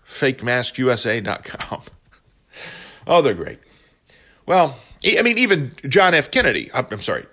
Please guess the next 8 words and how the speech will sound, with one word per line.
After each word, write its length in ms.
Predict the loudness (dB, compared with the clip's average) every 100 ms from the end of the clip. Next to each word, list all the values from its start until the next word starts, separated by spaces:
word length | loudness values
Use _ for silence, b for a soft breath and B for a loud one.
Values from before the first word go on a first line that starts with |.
| -12
even 280 | -6 -2 0
John 260 | 4 6 6
F. 240 | 4 0
Kerry. 500 | -2 4 6 6 2 -6
<laughs> 1600 | -16 -16 -20 _ _ -20 -20 -20 _ -20 -20 -20 -20 -20 _ -2
Oh, 240 | 2 2
my 200 | 2 -2
goodness. 420 | -2 -6 -6 -12